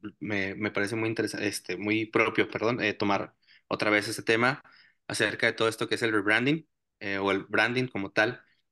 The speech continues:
que es todas aquellas acciones que fortalezcan, eh,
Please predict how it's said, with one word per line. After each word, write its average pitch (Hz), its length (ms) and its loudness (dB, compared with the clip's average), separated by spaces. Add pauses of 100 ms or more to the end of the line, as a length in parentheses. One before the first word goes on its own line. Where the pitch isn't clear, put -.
(140)
que 107 180 4
es - 240 -4 (260)
todas 117 240 2
aquellas 117 320 2
acciones 117 380 -2
que 113 100 -4
fortalezcan, 120 800 0 (380)
eh, 95 540 2